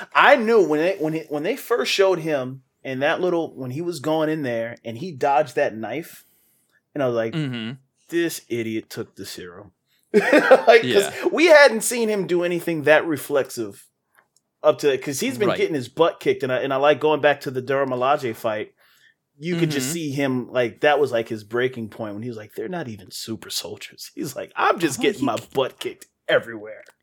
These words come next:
Speaker 2: He came flying in there like a racist asshole.
Speaker 1: <laughs> Yeah,
Speaker 2: Like, he's
Speaker 1: true.
Speaker 2: just like, like, it, like, he
Speaker 1: Goes to
Speaker 2: he
Speaker 1: pat her
Speaker 2: goes
Speaker 1: on the
Speaker 2: in
Speaker 1: shoulder, like, "What are you doing, dude?" <laughs>
Speaker 2: Yeah, well, he, like, not only that, but, like, he's talking to Sam, and, like, I almost thought we were gonna get a Sam Walker fight,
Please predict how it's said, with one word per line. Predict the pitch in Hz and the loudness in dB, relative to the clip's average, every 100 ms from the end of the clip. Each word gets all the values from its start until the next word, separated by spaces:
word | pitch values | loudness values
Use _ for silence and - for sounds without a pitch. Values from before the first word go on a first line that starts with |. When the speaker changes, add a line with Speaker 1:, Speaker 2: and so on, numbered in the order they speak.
| - | -6
Speaker 2:
He | 311 | -4
came | 302 285 | -2 -4
flying | 208 - 185 190 180 180 | -4 -10 -8 -4 -2 -2
in | 180 | -2
there | 180 170 | -2 -2
like | 175 | -2
a | 135 | -4
racist | 123 175 165 156 - | -2 -2 -4 -6 -2
asshole. | 156 226 - - | -2 -2 -2 2
Speaker 1:
<laughs> | - 285 - - 156 | 4 4 2 -4 0
Yeah, | 170 214 | 2 2
Speaker 2:
Like, | |
he's | 175 | 0
Speaker 1:
true. | 185 160 | 2 2
Speaker 2:
just | 220 | 4
like, | 233 185 165 - _ _ _ _ _ | 2 2 0 -10 _ _ _ _ _
like, | 220 202 - | -6 -4 0
it, | 180 | 2
like, | 175 165 - | 4 2 0
he | 160 | 0
Speaker 1:
Goes | 302 339 | 2 4
to | 240 | 4
Speaker 2:
he | 180 | 8
Speaker 1:
pat | 220 233 | 10 10
her | 254 | 10
Speaker 2:
goes | 226 | 8
Speaker 1:
on | |
the | 214 | 6
Speaker 2:
in | |
Speaker 1:
shoulder, | - 202 240 262 185 | 4 8 8 8 6
like, | 208 240 | 6 6
"What | 427 | 4
are | |
you | 523 508 508 539 554 523 466 370 359 | 4 -8 -6 -6 -6 -8 0 4 6
doing, | - - | 4 2
dude?" | - - - _ - | -2 -4 -16 _ -4
<laughs> | |
Speaker 2:
Yeah, | 392 403 698 | 0 0 0
well, | 285 381 - | -4 -2 0
he, | 294 339 | 0 0
like, | 311 - - _ _ _ _ | 0 -4 -8 _ _ _ _
not | 175 294 | -6 -2
only | 294 196 151 | -2 -2 -4
that, | 180 131 | -4 -4
but, | 110 117 | -6 -10
like, | 104 | -10
he's | 135 135 | -10 -8
talking | 214 214 | -8 -8
to | 151 | -8
Sam, | 139 135 123 - | -6 -6 -6 -10
and, | 113 | -12
like, | 101 98 _ _ _ _ _ | -12 -14 _ _ _ _ _
I | 120 | -6
almost | 147 160 | -4 -2
thought | - 127 | -2 -2
we | 117 | -2
were | 107 | -6
gonna | 107 101 | -8 -8
get | 90 | -8
a | |
Sam | 90 107 101 87 87 _ _ _ - | -8 -8 -8 -10 -16 _ _ _ -6
Walker | 117 117 104 | -4 -4 -6
fight, | 110 95 82 | -6 -6 -8